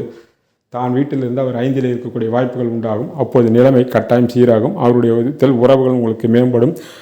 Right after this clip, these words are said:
பதினோராம் வீட்டின் மூலமாக லாபங்களோ வெற்றிகளோ இல்லது நீங்கள் எதிர்பார்க்கின்ற காரியங்களோ மாத பிற்பகுதியில் நடப்பதற்கு வாய்ப்புகள் கட்டாயம் உண்டாகும். உங்களுடைய ராசிக்கு பன்னெண்டு கூடியவர் புதனாகின்றார். அவர் மாதம் முழுவதும் ரெண்டிலே இருப்பதினால் பன்னெண்டு கூடியவர் ரெண்டிலே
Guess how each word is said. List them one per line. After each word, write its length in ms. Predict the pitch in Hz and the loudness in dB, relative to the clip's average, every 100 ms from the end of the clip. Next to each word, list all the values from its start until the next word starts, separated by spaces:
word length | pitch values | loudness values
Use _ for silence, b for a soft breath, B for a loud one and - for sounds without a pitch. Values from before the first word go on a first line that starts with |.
| B _ - | B _ -4
பதினோராம் 420 | 156 160 160 139 | -2 0 0 0
வீட்டின் 240 | 127 123 123 | 0 0 0
மூலமாக 280 | 127 139 120 123 | 0 0 2 2
லாபங்களோ 400 | 139 127 120 143 | 2 2 2 2
வெற்றிகளோ 400 | 120 135 120 127 147 | 0 0 2 2 2
இல்லது 240 | 127 123 120 | 0 0 0
நீங்கள் 200 | 113 120 | 2 2
எதிர்பார்க்கின்ற 520 | 139 131 127 117 110 - | 2 0 0 -2 -2 2
காரியங்களோ 440 | 120 117 110 110 180 123 | 2 2 0 -2 -2 0
மாத 240 | 135 143 - | 2 2 0
பிற்பகுதியில் 480 | 151 151 156 151 135 | 0 4 4 4 2
நடப்பதற்கு 500 | 123 - 113 113 117 | 0 0 -2 0 4
வாய்ப்புகள் 380 | 135 - 123 143 117 | 4 2 -2 -2 -6
கட்டாயம் 360 | - 117 110 107 | -2 0 0 0
உண்டாகும். 400 | 107 101 101 113 b b b b _ | 0 -2 -4 -12 b b b b _
உங்களுடைய 220 | 117 113 113 | -4 -2 -2
ராசிக்கு 340 | 135 120 - - | -4 -4 -6 -6
பன்னெண்டு 260 | 131 151 143 - | -4 -2 -2 -2
கூடியவர் 280 | 113 123 131 | -2 -2 -2
புதனாகின்றார். 580 | 120 135 123 113 117 143 - B B B | -2 0 -2 -4 -4 -6 -10 B B B
அவர் 180 | 117 117 117 | -6 -4 -2
மாதம் 240 | 147 143 135 | 0 0 0
முழுவதும் 300 | 135 135 127 | -2 -2 -2
ரெண்டிலே 260 | 127 139 131 | -2 0 -2
இருப்பதினால் 440 | 123 - 113 123 143 | -2 -4 -4 -4 -4
பன்னெண்டு 240 | 127 139 131 | -4 -2 -2
கூடியவர் 260 | 123 120 113 | 0 0 2
ரெண்டிலே 260 | 120 131 | 0 0